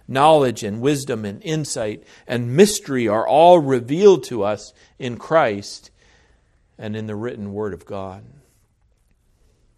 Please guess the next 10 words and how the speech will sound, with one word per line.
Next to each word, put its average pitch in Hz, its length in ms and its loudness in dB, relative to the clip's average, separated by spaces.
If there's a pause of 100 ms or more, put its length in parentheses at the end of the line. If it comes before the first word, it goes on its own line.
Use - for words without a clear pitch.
(580)
If - 180 -16
we 123 120 -4
would 135 180 -2
be 135 140 0
those, 113 480 -2
as 98 200 -12
verse 104 300 -10
twenty-four 113 540 -10
says, 98 500 -6
those 104 460 -6